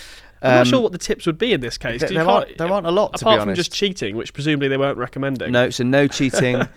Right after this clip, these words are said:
Speaker 1: <laughs>
Speaker 2: Um, I was able to have, <laughs> I was able to have a cup of tea very late on, on the
Speaker 1: Okay,
Speaker 2: Sunday, uh,
Speaker 1: okay.
Speaker 2: which was, it was the best cup of tea ever.
Speaker 1: <laughs>
Speaker 2: Um, and
Speaker 1: Well, I imagine if some people did this, that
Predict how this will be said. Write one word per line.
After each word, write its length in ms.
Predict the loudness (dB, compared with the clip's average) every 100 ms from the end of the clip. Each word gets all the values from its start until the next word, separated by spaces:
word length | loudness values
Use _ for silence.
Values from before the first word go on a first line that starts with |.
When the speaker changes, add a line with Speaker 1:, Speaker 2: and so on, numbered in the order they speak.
| -10
Speaker 1:
<laughs> 260 | -8 -14 -2
Speaker 2:
Um, 600 | 2 2 2 -2 -4 -8 -12 -20 -20 -20 -18 -4
I 120 | 2 2
was 120 | 4
able 200 | 4 2
to 100 | -2
have, 340 | 2 2 0 -8
<laughs> 40 |
I 240 | 0 0 0 -6 -6
was 120 | 2
able 140 | 4 4
to 80 | 0
have 80 | -2
a 40 |
cup 200 | -2 -2
of 60 | -2
tea 240 | -2 -2
very 360 | 2 2 4 2
late 300 | 4 2 2
on, 320 | 0 0 -2 -4
on 140 | -2
the 60 | 2
Speaker 1:
Okay, 80 | 2
Speaker 2:
Sunday, 460 | 2 0 0 -2 -6
uh, 40 |
Speaker 1:
okay. 260 | -2 -2 -2
Speaker 2:
which 280 | -6 -6 -4
was, 260 | -2 -4 -4
it 80 | -6
was 100 | -6
the 60 |
best 280 | -4 -4 -4
cup 140 | -14
of 40 | -12
tea 140 | -8
ever. 300 | -8 -6 -8 -8 -6
Speaker 1:
<laughs> 360 | -6 -4 -10 0
Speaker 2:
Um, 560 | 4 4 4 0 -4 -8 _ _ _ _ _ _
and 360 | 0 2 0
Speaker 1:
Well, 100 | -2 0
I 100 | 2
imagine 340 | 2 0 0
if 100 | -2
some 220 | -2 -4
people 200 | -4 -10
did 220 | -10 -10
this, 480 | -10 -10 -10 -16 -18 _ -10
that 180 | -10